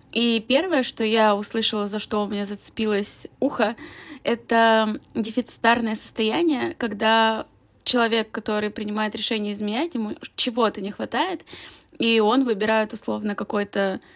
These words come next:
ну, не знаю, простой это или непростой путь, найти это где-то на стороне и восполнить.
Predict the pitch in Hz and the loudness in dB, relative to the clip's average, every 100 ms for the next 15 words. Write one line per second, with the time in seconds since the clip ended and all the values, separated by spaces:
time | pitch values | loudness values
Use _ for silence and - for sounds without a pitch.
0 | _ - 247 220 208 196 214 - 214 196 | _ 0 0 2 0 0 -4 -2 0 0
1 | 196 202 202 196 214 - 202 - 359 - | -2 -2 -2 -4 -4 -2 -2 0 -2 -2
2 | 226 214 208 254 262 226 214 226 226 214 | -2 -2 0 0 0 -2 -4 -2 -4 -4
3 | 208 202 226 269 - - 226 180 156 - | -2 0 0 -2 -4 -6 -2 -2 -2 -8